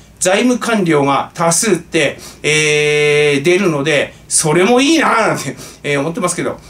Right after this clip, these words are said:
関西経済連合会。これあの、関西の方の経団連みてえな、あー、感じのですね、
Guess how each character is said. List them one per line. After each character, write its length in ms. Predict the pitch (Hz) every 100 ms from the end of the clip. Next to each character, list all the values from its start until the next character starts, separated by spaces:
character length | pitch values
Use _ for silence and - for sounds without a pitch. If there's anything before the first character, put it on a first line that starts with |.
| - - -
関 300 | 220 262 254
西 380 | 254 240 214 -
経 280 | 214 214
済 280 | 202 196 165
連 240 | 170 180 180
合 180 | 147
会。 380 | 123 151 139 123 - -
こ 120 | 202
れ 80 | 226
あ 180 | 185 160
の、 360 | 151 151 151 147
関 260 | 208 254
西 260 | 247 262 220
の 100 | 160
方 200 | 156 139
の 340 | 147 135 - - - - - -
経 220 | 185 190
団 240 | 196 208 208
連 180 | 170
み 140 | 135 131
て 80 | 131
え 80 |
な、 340 | 127 131 107 -
あ 300 | 123 131 127
ー、 60 | 123
感 240 | 151 156
じ 120 | 151
の 140 | 160 160
で 80 |
す 160 | 135 139
ね、 240 | 151 147